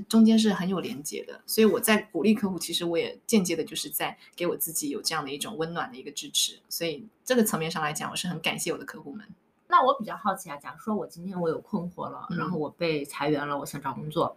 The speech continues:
Speaker 1: 嗯。
Speaker 2: 我举一个比较现实的例子。
Speaker 1: 嗯，嗯。
Speaker 2: 嗯，我来找你，我是一上来就要付费跟你约吗？还是是说你可以
Speaker 1: 不是。
Speaker 2: 先给我一个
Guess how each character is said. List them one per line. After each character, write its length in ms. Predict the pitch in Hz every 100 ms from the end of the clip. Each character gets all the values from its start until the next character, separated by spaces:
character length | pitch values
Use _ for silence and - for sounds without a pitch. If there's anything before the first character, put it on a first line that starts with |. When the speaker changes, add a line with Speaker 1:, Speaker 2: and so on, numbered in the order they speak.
| _ -
Speaker 1:
嗯。 100 | 208
Speaker 2:
我 60 |
举 120 | -
一 40 | 143
个 100 | 165
比 100 | -
较 80 | 165
现 220 | 240 220
实 100 | 147
的 80 | 139
例 120 | 127
子。 160 | - 185
Speaker 1:
嗯， 100 | -
嗯。 220 | 170 180 -
Speaker 2:
嗯， 320 | - 156 143 -
我 120 | 165
来 160 | 156 190
找 240 | 156 156
你， 120 | 175
我 120 | 147
是 120 | 165 220
一 60 |
上 180 | 226 269
来 140 | 180
就 100 | 175
要 80 | 190
付 200 | 185 262
费 160 | 247 220
跟 180 | 202 196
你 120 | 151
约 260 | 175 226 240
吗？ 240 | 196 175
还 180 | 175 170
是 140 | 185
是 160 | 196 208
说 460 | - 208 208 202 -
你 120 | 170
可 40 |
以 20 |
Speaker 1:
不 80 | 175
是。 200 | 208 190
Speaker 2:
先 160 | 214 214
给 80 | 202
我 100 | 175
一 120 | 156
个 360 | 185 175 156